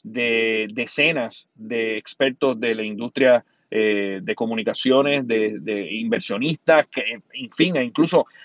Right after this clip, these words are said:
han habido hasta personas que fueron parte del grupo fundador de Facebook que han levantado su voz de alerta en torno a, a los riesgos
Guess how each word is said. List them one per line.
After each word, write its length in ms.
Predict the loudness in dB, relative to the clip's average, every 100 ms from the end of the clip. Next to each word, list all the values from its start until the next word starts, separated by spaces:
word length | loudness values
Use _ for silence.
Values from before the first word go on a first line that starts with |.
| -2
han 220 | 2 4
habido 320 | 4 6 6
hasta 280 | 4 4 0
personas 680 | 2 -4 -2 0 0 0 -4
que 160 | -6 -8 -6
fueron 400 | 0 0 -2 -8 _
parte 580 | 0 2 0 -2 -4 -4 _ _ _
del 260 | -6 -4 -2
grupo 360 | -2 0 0
fundador 580 | 0 -2 0 2 4 2
de 120 | 2
Facebook 440 | 0 0 0 -2 -4
que 140 | -2
han 100 | 0
levantado 480 | 0 0 2 2 2
su 160 | 0 -4
voz 160 | -2
de 80 | 0
alerta 440 | -2 -2 -2 -2 -2 _ _ -10
en 100 | -4
torno 400 | -2 0 0 2
a, 220 | 2 0
a 180 | -4 -4
los 160 | -4 0
riesgos 720 | 4 4 4 0 -2 -8 -18